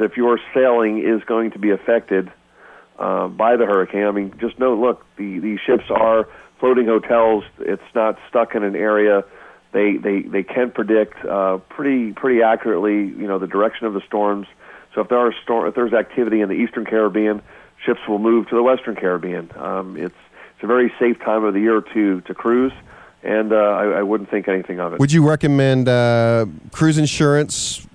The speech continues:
Speaker 2: any more so for, for hurricane season?
Speaker 1: Well, I, I strongly recommend insurance anytime that, that you go away on a cruise. Uh, you know, there, there's many things that it covers that, uh, you don't realize until it, you know, happens to you. But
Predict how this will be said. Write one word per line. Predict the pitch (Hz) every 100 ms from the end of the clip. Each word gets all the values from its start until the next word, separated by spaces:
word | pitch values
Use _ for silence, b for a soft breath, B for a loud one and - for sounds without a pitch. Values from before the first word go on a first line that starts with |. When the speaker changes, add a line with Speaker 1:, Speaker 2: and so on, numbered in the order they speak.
| -
Speaker 2:
any | 147 143
more | 131 131 131
so | - 147 151
for, | 147 151
for | 127 156 139
hurricane | 156 143 151 143
season? | 160 151 170 -
Speaker 1:
Well, | 208 170
I, | 156 135
I | 151
strongly | - 160 175
recommend | 156 143 147 131 131 127
insurance | 120 117 131 131 120 - B B _
anytime | 127 170 165 110 98
that, | 101 101
that | 107 -
you |
go | 101 104
away | 101 98
on | 92
a |
cruise. | 90 104 98 110 - b b b _
Uh, | - 113 113 113
you | - 117
know, |
there, | 113 92
there's | 110 107
many | 131 143
things | 135 123
that | 117
it | 107
covers | - 117 117 107 -
that, | 110 104 -
uh, |
you | 107 117
don't | 113
realize | 110 123 113 107
until | 101 113 104
it, | 90 92 - 113
you |
know, | 101
happens | 101 143 143 113
to | -
you. | 92 92 - B B B -
But | 107 98